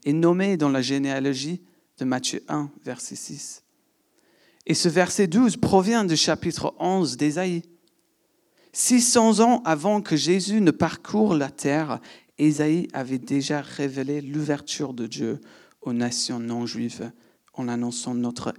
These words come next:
espérance qui se retrouve en Jésus. Le projet de Dieu de nous greffer à son peuple a existé depuis toujours. Donc nous,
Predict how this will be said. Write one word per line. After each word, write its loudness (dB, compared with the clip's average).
espérance -8
qui -12
se -6
retrouve -8
en -8
Jésus. -6
Le 4
projet 6
de 0
Dieu 6
de 6
nous 10
greffer 2
à 2
son 0
peuple 0
a -6
existé -6
depuis -10
toujours. -4
Donc 2
nous, 4